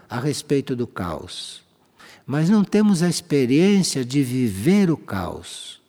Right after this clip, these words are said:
E é nessa experiência de viver o caos é que a nossa mônada, o nosso espírito, vai usar a força dela. É aí que o espírito vai usar a sua força,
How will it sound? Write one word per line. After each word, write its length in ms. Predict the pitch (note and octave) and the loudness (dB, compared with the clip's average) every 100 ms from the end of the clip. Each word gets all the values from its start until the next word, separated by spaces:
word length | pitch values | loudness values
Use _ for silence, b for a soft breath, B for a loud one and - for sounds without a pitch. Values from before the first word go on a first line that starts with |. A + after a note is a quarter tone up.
| _ _ _ b b b b b b | _ _ _ b b b b b b
E 160 | C#3 | 2
é 100 | F#3 | 4
nessa 280 | A#3 A#3 - | 4 2 2
experiência 640 | G#3 - F3+ C#3+ B2+ - A#2+ | 0 0 0 2 0 -2 -2
de 120 | B2 | -2
viver 460 | A#2 A#2+ G#2 F#3+ F#3 | 0 0 2 4 4
o 60 | |
caos 800 | - - E3+ E3+ C3 F#2 - - - b b | 0 0 2 2 0 -4 -8 -14 -18 b b
é 80 | D#3 | -4
que 140 | - | 0
a 80 | F3+ | 0
nossa 400 | D#3 C#3 - A#2 | 0 -2 -4 -4
mônada, 800 | A#2+ D#3 F3+ D#3 A#2 G2 G2 G2+ | 0 4 4 4 0 -2 -6 -6
o 120 | C3 | -4
nosso 360 | C#3+ C#3+ - D3+ | -2 -4 -4 -6
espírito, 1080 | B2 - - - G3+ D#3 A#2 - - F2 D#2+ b b b | -6 -8 -4 4 6 6 4 0 -6 -6 -8 b b b
vai 560 | F#2+ G2+ D3+ F3 F#3+ G3 - _ - | -8 -2 0 2 0 -4 -12 _ -8
usar 680 | - F#3 C3 A2 D3+ F3 F#3+ - | -2 0 0 -2 -2 -2 -4 -6
a 160 | C#3 | -8
força 720 | C3+ - - F#3+ F#3 - E3 D3+ | -8 -8 0 2 2 -2 -6 -4
dela. 580 | A2+ G#2 F2+ F2 G#2 - _ _ _ _ b b | -2 -2 -2 -6 -12 -18 _ _ _ _ b b
É 140 | C3 D#3 | 0 2
aí 320 | D#3 F#3+ G#3+ | 4 4 4
que 140 | - | 2
o 20 | |
espírito 680 | D#3+ - - G#3+ G#3 G#3 F#3+ | 0 -2 -2 2 2 2 0
vai 200 | D3+ D#3+ | 0 0
usar 340 | D#3 C3+ E3 D#3+ | 0 0 0 0
a 100 | C#3+ | -2
sua 320 | - F#3+ F#3 | -2 0 0
força, 840 | - - D#3 C3+ G2+ - - E2 | -2 0 4 4 4 -4 -6 -8